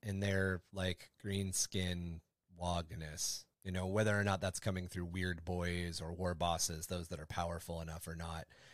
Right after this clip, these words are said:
is kind of left hazy. So Kroot have also proven to be a hard rock to crack, as they can taste the infection through their advanced senses. Generally, this is done through tasting and sensing pheromone levels. So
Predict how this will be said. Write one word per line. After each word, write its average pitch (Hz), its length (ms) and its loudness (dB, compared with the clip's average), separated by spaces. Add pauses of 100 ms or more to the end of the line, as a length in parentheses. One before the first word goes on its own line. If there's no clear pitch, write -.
(120)
is 95 120 4
kind 98 240 4
of 82 120 -2
left 87 240 -2
hazy. 85 460 -4 (260)
So 98 260 2
Kroot 170 400 8
have 139 160 8
also 117 400 10 (320)
proven 107 420 6
to 98 60 4
be 98 160 2
a 90 80 6
hard 101 340 2
rock 95 360 4
to 101 100 0
crack, 92 580 2
as 92 200 -4
they 98 120 2
can 92 220 -4
taste 147 420 -2
the 143 140 0
infection 107 640 0
through 104 180 -2
their 95 160 2
advanced 90 680 -4
senses. 80 640 -4 (480)
Generally, 127 400 10
this 113 180 6
is 107 120 4
done 98 220 4
through 95 200 0 (180)
tasting 95 580 2
and 92 200 -4
sensing 95 520 0
pheromone 85 580 -2
levels. 57 440 -4 (320)
So 87 320 2